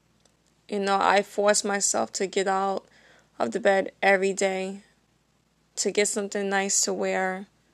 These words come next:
to do important things for my mental health, praying, reading, journaling, dancing, and many other things.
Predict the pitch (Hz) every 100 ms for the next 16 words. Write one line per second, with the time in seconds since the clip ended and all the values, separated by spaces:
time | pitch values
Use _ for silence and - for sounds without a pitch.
0 | _ _ _ _ _ _ _ _ _ _
1 | _ _ - 202 196 190 185 190 - 208
2 | 202 208 202 196 202 208 _ 208 196 -
3 | 202 196 202 196 - 190 190 190 190 208
4 | 185 190 190 190 - - _ - - _
5 | _ - 208 196 196 196 196 190 202 190
6 | 190 196 190 196 - _ _ _ _ _
7 | 196 185 202 196 196 190 196 190 190 _
8 | _ _ _ _ _ 190 202 196 196 -
9 | 196 190 190 202 _ _ _ _ _ _
10 | _ _ _ _ _ _ _ _ _ _
11 | _ _ _ 233 233 254 262 262 247 226
12 | 220 214 185 202 - -